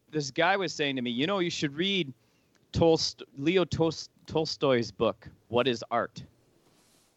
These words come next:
And he's like, "Art is not just something that's, like, for the elites. It's not just something that only the elites get.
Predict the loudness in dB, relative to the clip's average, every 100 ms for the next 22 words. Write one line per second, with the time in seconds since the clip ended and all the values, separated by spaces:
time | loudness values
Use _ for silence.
0 | _ _ _ -2 -2 2 2 2 0 0
1 | 2 4 0 -6 -6 -6 -2 -2 0 0
2 | -2 _ -6 -6 -4 -10 -12 -16 -4 -4
3 | -2 -4 -2 -2 -4 -8 -6 -6 -6 -4
4 | -2 -2 -6 -6 -4 -6 -8 -14 -12 -6
5 | 0 0 0 -4 -2 -2 0 -2 0 -2
6 | -2 -4 _ _ -4 -2 -2 -4 -2 -2
7 | -2 -2 -6 -8 -4 0 0